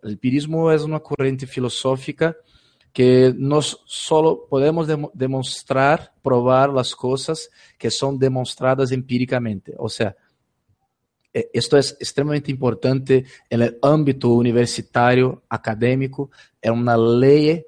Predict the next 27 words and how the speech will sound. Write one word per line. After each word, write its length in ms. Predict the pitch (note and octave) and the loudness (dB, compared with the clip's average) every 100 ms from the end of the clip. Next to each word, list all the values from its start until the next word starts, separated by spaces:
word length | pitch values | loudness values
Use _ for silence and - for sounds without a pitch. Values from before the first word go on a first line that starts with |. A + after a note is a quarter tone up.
| _ _ _ - | _ _ _ -2
pétrea, 640 | C#3 C3 C3+ C3 C#3+ D3 - | 0 0 -4 -4 -2 -2 -4
es 80 | |
una 200 | A#2 A#2 | -4 -2
ley 320 | A#2 B2+ C3+ C3+ | 0 2 2 0
ferreña 840 | - A2+ G#2+ A#2 C3+ D3 D#3+ - _ _ _ _ | -6 -6 -2 -2 0 -2 -4 -10 _ _ _ _
que 380 | - A2+ A2+ A2+ | -4 0 0 -2
si 240 | - C3+ | -4 -8
tú 200 | C3+ E3 | -6 -2
no 120 | E3+ E3 | -2 -2
puedes 520 | D3+ D#3 D#3 D3+ - | 4 6 6 0 -10
llevar 580 | A#2 B2+ A#2 C3 D3+ D#3 | 0 2 4 4 4 4
a 140 | D3+ | 2
un 440 | C#3+ C#3+ C#3 B2+ - _ - | 0 -4 -8 -12 -16 _ -6
laboratorio, 920 | A2+ A#2+ B2 A#2+ - B2+ C3 D#3 G3 _ _ _ _ _ | -4 0 0 -2 0 2 4 2 0 _ _ _ _ _
me-, 360 | B2 B2 B2+ - | -6 -2 -2 -2
mensurar, 840 | B2 B2+ C3 - C#3 B2+ B2 A#2+ - | -4 -4 -4 -4 -2 2 0 -2 -6
medir, 640 | A2 A#2+ A2+ B2+ B2+ B2+ _ | -4 -4 -4 -4 -2 -6 _
pesar, 640 | C3 B2 - A#2+ A#2+ C3 - _ | -2 -2 0 0 0 -2 -8 _
si 220 | - - C#3 | -12 -6 -2
no 120 | D3 | 2
es 140 | E3+ | 2
una 160 | E3+ E3 | 0 -2
realidad 680 | D3 D3 C#3 B2+ A#2+ B2+ C3 | 2 2 2 0 2 2 0
que 140 | C3 | -6
no 80 | B2 | -6
se 160 | - | -8
puede 480 | - B2 B2 B2 - | -8 -2 0 0 -2